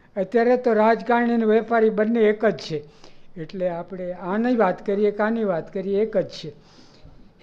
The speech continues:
એક જીવના એવા ઢંગ જામે નહીં, બસ ક્યાંય રંગ. કરવું શું મનમાં મૂંઝાય, કંઈ તરકીબો ઘડતો જાય.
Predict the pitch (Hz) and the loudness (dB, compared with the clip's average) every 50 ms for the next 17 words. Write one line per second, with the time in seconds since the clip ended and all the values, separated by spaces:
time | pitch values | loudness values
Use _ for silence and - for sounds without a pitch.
0 | - 294 233 226 208 - - - - - - - - - - - - - - - | 6 8 8 8 8 4 -2 -10 -14 -18 -20 -20 -20 -20 -20 -20 -20 -20 -20 -18
1 | - - 202 202 220 240 254 247 220 190 165 190 202 220 220 214 220 214 214 208 | -6 2 8 10 10 10 10 8 2 2 4 4 4 6 6 6 6 4 6 6
2 | 202 196 190 190 196 208 208 196 - - 156 160 180 226 220 220 247 247 - - | 6 6 6 6 6 6 6 6 6 4 2 2 2 2 0 -2 -4 -8 -12 -20
3 | - _ _ _ _ _ _ _ _ - - - - - - - - - - - | -20 _ _ _ _ _ _ _ _ -20 -20 -20 -20 -20 -20 -20 -20 -20 -20 -16
4 | 156 139 160 160 170 180 196 202 202 196 185 175 170 165 165 170 147 131 131 - | -8 -2 0 2 4 4 4 4 2 2 2 0 0 -2 -2 -4 -6 -8 -12 -16
5 | - _ - - _ _ - _ _ - - 170 185 185 185 - - - 175 175 | -20 _ -20 -20 _ _ -20 _ _ -14 -6 -2 -2 -2 -4 -4 -2 -2 0 2
6 | 185 190 180 165 156 175 190 190 175 143 143 127 - - - - - _ _ _ | 2 2 2 2 2 2 2 0 -2 -6 -8 -10 -12 -20 -20 -20 -20 _ _ _
7 | _ _ _ _ _ _ _ _ _ _ _ _ _ _ _ _ _ - - 202 | _ _ _ _ _ _ _ _ _ _ _ _ _ _ _ _ _ -2 6 6
8 | 208 220 254 254 269 262 240 190 - - 214 208 196 190 196 214 233 233 226 233 | 6 6 6 6 6 4 4 2 2 0 0 2 2 2 2 4 4 4 4 4
9 | 233 220 208 190 190 185 170 147 160 156 143 139 139 139 151 - - - - 208 | 4 2 2 2 2 0 0 0 0 0 0 -2 -6 -8 -14 -20 -12 -4 -2 0
10 | 220 233 220 226 - - 175 170 180 170 - - 214 214 180 180 165 151 135 143 | 0 0 -2 -6 -6 -4 -4 -4 -4 -4 -4 -2 -2 -2 0 0 0 0 2 2
11 | 143 151 160 160 - 185 185 180 147 165 165 160 143 139 | 0 0 0 -2 -2 -2 -2 0 2 2 2 2 0 -2